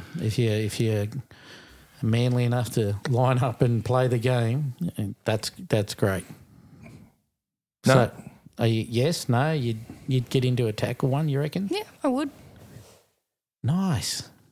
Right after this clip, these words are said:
Speaker 1: She's more manly than you.
Speaker 2: Looks like, <laughs> well, yeah, that's exactly
Speaker 1: More
Speaker 2: right.
Speaker 1: manly than a
Speaker 2: Ran
Speaker 1: father.
Speaker 2: off squealing and, uh, bending back a nail. So,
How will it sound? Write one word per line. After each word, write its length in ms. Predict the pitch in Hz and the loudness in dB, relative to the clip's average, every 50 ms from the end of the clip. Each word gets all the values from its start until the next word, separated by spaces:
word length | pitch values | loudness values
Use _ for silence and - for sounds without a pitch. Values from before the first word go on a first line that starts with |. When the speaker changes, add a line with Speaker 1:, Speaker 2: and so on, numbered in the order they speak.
| _ _ _ _ _ - | _ _ _ _ _ -10
Speaker 1:
She's 320 | - - 185 139 123 107 | -4 0 0 0 0 0
more 240 | 123 139 127 123 120 | 0 0 2 2 2
manly 380 | 120 131 127 117 107 - 120 123 | 2 2 2 2 0 0 0 0
than 220 | 117 120 117 117 131 | 0 2 2 2 2
you. 360 | 127 135 165 202 160 101 92 - | 0 0 0 0 0 -2 -2 0
Speaker 2:
Looks 300 | 104 98 101 95 - - | 2 2 2 2 2 2
like, 180 | 104 107 107 95 | 2 4 4 4
<laughs> 0 | |
well, 380 | 135 131 127 131 147 131 123 120 98 | 4 6 6 6 6 6 6 6 6
yeah, 120 | 120 123 | 4 4
that's 220 | 117 107 110 110 - | 4 4 4 2 2
exactly 420 | 98 87 92 185 208 226 - 110 | 0 2 2 2 2 4 4 4
Speaker 1:
More 80 | - 151 | 6 6
Speaker 2:
right. 120 | 156 165 | 6 4
Speaker 1:
manly 280 | 156 151 143 143 143 143 | 4 4 4 4 2 2
than 160 | 143 143 139 | 2 2 0
a 40 | 135 | 0
Speaker 2:
Ran 280 | 127 - 131 117 113 110 | 2 6 6 8 8 8
Speaker 1:
father. 60 | 107 | 6
Speaker 2:
off 120 | 101 101 - | 6 4 2
squealing 600 | - - - 113 113 123 127 107 95 95 98 95 | 0 2 4 6 6 6 4 4 4 2 2 2
and, 200 | 92 92 90 95 | 2 2 2 2
uh, 240 | 101 98 95 92 92 | 2 2 2 2 0
bending 520 | 101 104 95 90 85 85 101 98 98 95 92 | 0 0 -2 0 2 2 4 4 4 4 4
back 200 | 95 92 92 - | 2 0 2 2
a 40 | |
nail. 320 | 92 92 98 104 104 92 82 | 2 4 4 2 2 2 0
So, 360 | - - - 87 85 85 90 | 0 2 2 2 2 2 -2